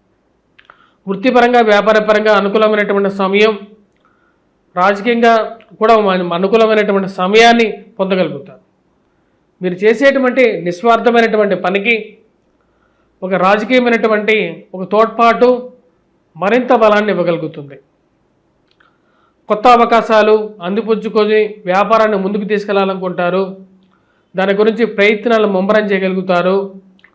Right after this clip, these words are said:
ఆ చేసేటువంటి ప్రయత్నాల్లో మీకున్న సృజనాత్మకత,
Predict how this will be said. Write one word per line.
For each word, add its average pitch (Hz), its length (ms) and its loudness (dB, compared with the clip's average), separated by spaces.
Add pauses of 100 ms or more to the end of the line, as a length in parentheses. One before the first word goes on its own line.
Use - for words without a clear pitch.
(360)
ఆ 180 60 -6 (120)
చేసేటువంటి 233 600 0
ప్రయత్నాల్లో 202 960 -2 (560)
మీకున్న 196 380 -2
సృజనాత్మకత, 208 720 -2